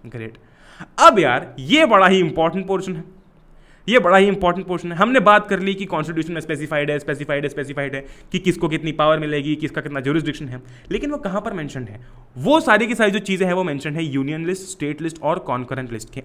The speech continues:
अंदर, ठीक है, कि भाई साहब, स्टेट जो है, वो किस मैटर पर लॉज बना सकता है, सेंट्रल जो है, वो, आ, कौन से, कौन से, आ, सब्जेक्ट को देखेगा, स्टेट जो है, वो कौन से, कौन से सब्जेक्ट को देखेगा, ठीक है, और ये सारी चीज़ें जो हैं, वो इसके अंदर मेंशन्ड है। अच्छा, स्टार्ट करते हैं, पहले बात करते हैं यूनियन लिस्ट की।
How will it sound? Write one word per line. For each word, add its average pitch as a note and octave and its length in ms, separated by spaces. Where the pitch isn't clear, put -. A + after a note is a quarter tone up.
अंदर, A2+ 220
ठीक C#3+ 120
है, E3+ 80
कि G3 60
भाई F3 180
साहब, F#3+ 200
स्टेट F#3 380
जो F3 100
है, F3 100
वो F3 80
किस F3+ 220
मैटर D#3+ 220
पर D#3 120
लॉज D3+ 220
बना D3 160
सकता D3 240
है, D3 60
सेंट्रल D#3+ 340
जो D#3 120
है, D#3 100
वो, D#3 260
आ, C3 180
कौन D#3+ 220
से, E3 120
कौन D#3+ 160
से, D#3+ 260
आ, B2+ 320
सब्जेक्ट D3+ 420
को E3 80
देखेगा, C#3+ 540
स्टेट G3+ 300
जो F#3 100
है, F3 60
वो F3 80
कौन E3 180
से, D#3+ 100
कौन D#3+ 100
से D#3 80
सब्जेक्ट D3 180
को D3+ 100
देखेगा, C3+ 340
ठीक D#3+ 120
है, F3 120
और B2+ 360
ये F#3 180
सारी F3+ 180
चीज़ें D3 260
जो C#3 80
हैं, A2 280
वो B2+ 180
इसके D#3 220
अंदर C3+ 220
मेंशन्ड A#2+ 380
है। A2 120
अच्छा, A#2+ 280
स्टार्ट C3+ 220
करते - 260
हैं, - 60
पहले G#3 180
बात G3+ 200
करते G3+ 160
हैं F3 80
यूनियन C3+ 220
लिस्ट B2 220
की। A2 100